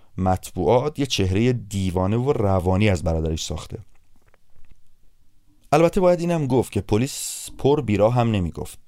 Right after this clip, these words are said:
فرضیاتش داشت بیشتر شکل واقعیت می‌گرفت. توی بازرسی وسایل آقای فرارو از آپارتمانش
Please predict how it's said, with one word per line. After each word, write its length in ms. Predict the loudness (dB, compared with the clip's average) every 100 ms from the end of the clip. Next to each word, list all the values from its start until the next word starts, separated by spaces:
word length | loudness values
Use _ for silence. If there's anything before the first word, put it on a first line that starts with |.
| -20 -2
فرضیاتش 560 | 0 2 2 0 0
داشت 240 | 0 0 -2
بیشتر 300 | -2 -2 -2
شکل 300 | -4 -2 -2
واقعیت 520 | -2 -2 -2 -4 -4
می‌گرفت. 380 | -6 -8 -12 -4
توی 140 | 0 4
بازرسی 480 | 4 4 0 -2
وسایل 380 | 0 0 2 2
آقای 220 | 4 2
فرارو 320 | 2 2 2 2
از 160 | 2
آپارتمانش 760 | -2 -2 -2 0 0 0 -2